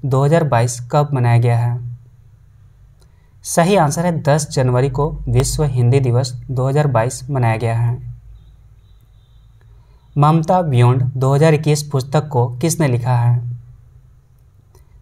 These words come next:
सही आंसर है जयंत घोषाल ने इसे लिखा है। नेक्स्ट है, अंतर्राष्ट्रीय सौर गठबंधन आईएसए में शामिल होने वाला एक सौ दोवां देश कौन सा बना है? तो इस सूची में एक सौ दोवां देश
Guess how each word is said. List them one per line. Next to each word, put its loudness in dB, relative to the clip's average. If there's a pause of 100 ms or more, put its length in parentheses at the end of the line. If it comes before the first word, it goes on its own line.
सही 2
आंसर 0
है 0
जयंत 2
घोषाल 0
ने 0
इसे -4
लिखा -2
है। -2 (1500)
नेक्स्ट 0
है, -6 (760)
अंतर्राष्ट्रीय 2
सौर 0
गठबंधन 2 (260)
आईएसए 0
में 0
शामिल 0
होने 2
वाला 2 (140)
एक 0
सौ -2
दोवां 2
देश 0
कौन 2
सा -2
बना 2
है? 2 (1800)
तो -4
इस 0
सूची 0
में 2 (180)
एक -4
सौ -2
दोवां 0
देश -4